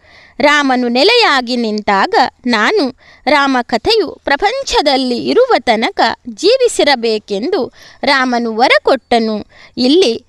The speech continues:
ಅಪ್ಸರೆಯರು, ಗಂಧರ್ವರು ಅವನ ಚರಿತ್ರೆಯನ್ನು ಸದಾ ಗಾನ ಮಾಡುತ್ತಿರುತ್ತಾರೆ.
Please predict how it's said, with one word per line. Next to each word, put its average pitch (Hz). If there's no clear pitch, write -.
ಅಪ್ಸರೆಯರು, 269
ಗಂಧರ್ವರು 262
ಅವನ 247
ಚರಿತ್ರೆಯನ್ನು 277
ಸದಾ 285
ಗಾನ 453
ಮಾಡುತ್ತಿರುತ್ತಾರೆ. 226